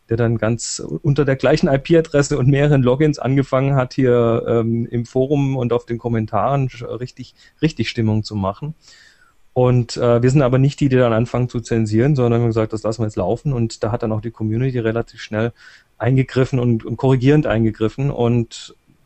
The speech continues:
das war letztendlich eine gute Geschichte, die da passiert ist, aber da habe ich schon mal so, so ein paar Tage gedacht, „Pff, was soll eigentlich der Scheiß?“ Aber, ähm,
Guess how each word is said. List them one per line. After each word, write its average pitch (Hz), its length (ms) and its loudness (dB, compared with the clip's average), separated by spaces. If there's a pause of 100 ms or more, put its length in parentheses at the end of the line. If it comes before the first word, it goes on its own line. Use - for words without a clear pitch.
das - 320 -6 (240)
war 160 280 2
letztendlich 165 640 0
eine 160 120 2
gute 175 260 -2
Geschichte, 170 380 0
die 147 40 4
da 135 60 4
passiert 113 400 0
ist, 156 160 -2
aber 127 260 2 (400)
da 117 160 -2
habe 135 160 2
ich 165 80 0
schon 160 200 2
mal 185 120 6
so, 135 320 4
so 127 140 2
ein 120 80 0
paar 120 220 0
Tage 131 300 2
gedacht, 127 300 0
„Pff, - 340 -16 (200)
was - 140 -14
soll 117 140 -8
eigentlich 131 120 -6
der 113 120 -4
Scheiß?“ 101 360 -4
Aber, 113 280 0 (580)
ähm, 117 640 2